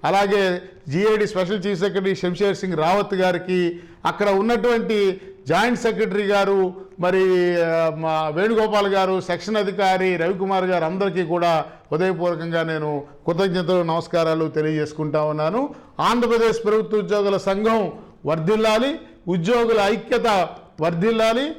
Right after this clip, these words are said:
రాబోయే ఈ, ఈ నిర్-, ప్రభుత్వ నిర్ణయం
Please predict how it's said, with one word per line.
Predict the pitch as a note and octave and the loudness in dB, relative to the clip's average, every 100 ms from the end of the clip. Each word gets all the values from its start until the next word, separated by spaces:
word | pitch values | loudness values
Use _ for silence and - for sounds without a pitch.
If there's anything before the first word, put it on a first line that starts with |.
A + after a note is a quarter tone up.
| - - | -14 -8
రాబోయే | C#3 F3+ B3+ C4+ B3+ B3 | 0 2 4 2 2 0
ఈ, | A#3 A3+ A#3 C4+ A3+ | -2 -2 -2 -2 0
ఈ | B3 | 0
నిర్-, | A#3 B3 A#3+ | 2 0 0
ప్రభుత్వ | A#3 C4+ - B3+ | 0 0 0 0
నిర్ణయం | A3+ A#3 C4 A#3+ G3+ | 2 2 2 0 -2